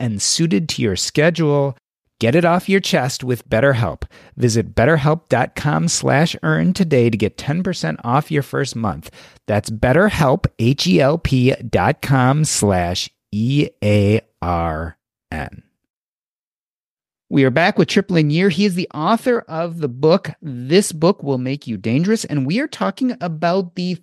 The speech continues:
three myths when it comes to purpose.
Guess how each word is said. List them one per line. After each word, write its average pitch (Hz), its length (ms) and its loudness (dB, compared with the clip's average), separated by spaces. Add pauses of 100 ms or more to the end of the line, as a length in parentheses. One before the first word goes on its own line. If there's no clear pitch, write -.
(180)
three 190 420 2
myths 190 600 2
when 151 280 0
it 131 140 -2
comes 156 400 -2
to 101 100 -8
purpose. 240 800 0